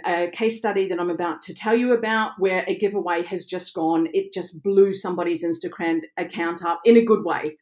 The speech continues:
You're gonna get increased engagement on your account across the board, from your stories through to your posts, and then, you know, taking it to the next level and hitting your website.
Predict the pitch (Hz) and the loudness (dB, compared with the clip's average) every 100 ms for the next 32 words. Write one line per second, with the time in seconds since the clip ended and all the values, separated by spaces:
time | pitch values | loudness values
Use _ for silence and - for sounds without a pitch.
0 | - 220 226 220 220 220 220 220 233 220 | -4 0 2 4 2 2 0 0 -2 -2
1 | - 214 190 220 226 175 147 - 185 180 | -4 -2 0 0 -2 -2 -2 -4 -2 -2
2 | 180 - 208 196 190 185 185 202 190 196 | -2 -4 2 4 4 -2 -6 -6 -6 -8
3 | - 190 - 202 185 190 175 143 - 190 | -6 -6 -2 -2 2 4 2 0 -4 -4
4 | 175 180 170 175 175 170 - 226 220 208 | -2 0 0 0 0 -4 4 6 6 4
5 | 208 202 - 180 180 180 165 - 196 185 | 0 -4 -2 -2 -2 -2 -2 -2 -2 0
6 | 190 - - 185 185 185 185 185 185 - | -4 -8 -6 -4 -2 0 -2 -4 -6 -12
7 | 202 _ 202 190 175 - 190 185 180 - | -20 _ -6 -2 -2 -2 -6 -4 -4 -4
8 | 180 175 175 - - 175 175 170 170 160 | -4 -2 -2 -4 -2 -2 0 0 -2 -2
9 | 190 185 175 170 175 - 180 151 | -2 0 0 0 -2 -4 -6 -4